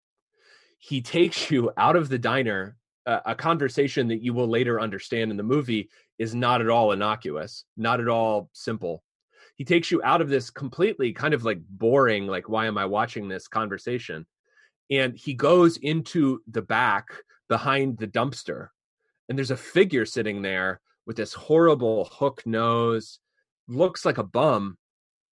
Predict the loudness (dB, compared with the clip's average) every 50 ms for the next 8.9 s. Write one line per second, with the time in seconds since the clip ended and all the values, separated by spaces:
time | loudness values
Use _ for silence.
0 | _ _ _ _ _ _ _ -2 0 0 2 0 -2 -4 -4 -2 -2 -2 -2 -2
1 | -8 -10 -10 -8 -6 -2 0 0 2 2 4 4 4 2 0 0 -2 0 0 0
2 | 0 -2 -4 -8 -12 _ _ _ _ _ _ _ _ _ _ _ _ _ _ -8
3 | -4 -2 -2 -2 -2 -4 _ _ _ _ _ _ _ _ -20 -12 -4 0 2 2
4 | 4 2 2 0 -2 -4 -4 -4 -6 -8 -8 -6 0 2 2 4 2 2 0 -4
5 | -6 -8 _ _ _ _ _ _ _ _ -2 0 2 4 4 2 2 0 0 0
6 | 2 4 4 2 2 0 -2 -4 -2 0 2 4 4 6 4 4 2 0 -2 -6
7 | -8 -6 -6 -6 -6 -6 -2 0 0 2 2 2 0 -2 -4 -6 _ _ _ _
8 | _ -6 -6 -6 -4 -2 0 2 2 2 0 -2 -6 -12 -14 -14 -16